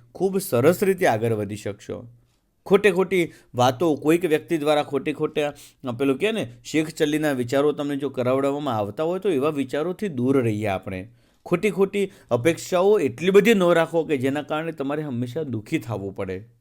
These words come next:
જરૂરિયાત કરતાં વધારે અપેક્ષાઓ જ્યારે આપણે રાખીએ છીએ ને,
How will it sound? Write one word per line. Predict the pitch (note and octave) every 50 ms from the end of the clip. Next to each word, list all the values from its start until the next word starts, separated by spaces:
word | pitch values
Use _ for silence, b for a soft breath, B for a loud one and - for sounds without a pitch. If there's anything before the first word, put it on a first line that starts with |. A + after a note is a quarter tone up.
| _ _ _ _ _ _ _ _ _ _ _ _ _ _ _ - -
જરૂરિયાત | A2 C3+ C3 C3+ D3 D#3 E3 E3+ F3 E3 -
કરતાં | D#3 C#3 C#3 - F#3+ F#3+ F#3 C#3+
વધારે | A#2 A#2 A2+ A#2+ B2 C3+ D3+ D#3
અપેક્ષાઓ | C#3+ D3 - D#3 C#3 - - D#3+ D#3 D#3
જ્યારે | C3+ C#3+ C#3 C#3+ D3
આપણે | D3 D3 C#3 A#2+
રાખીએ | G#2 F#2+ - G2+ - - D#3 F3 G3 G#3+
છીએ | G#3 B3+ C#4+ D4+
ને, | C#4+ F#3+ B2+ B2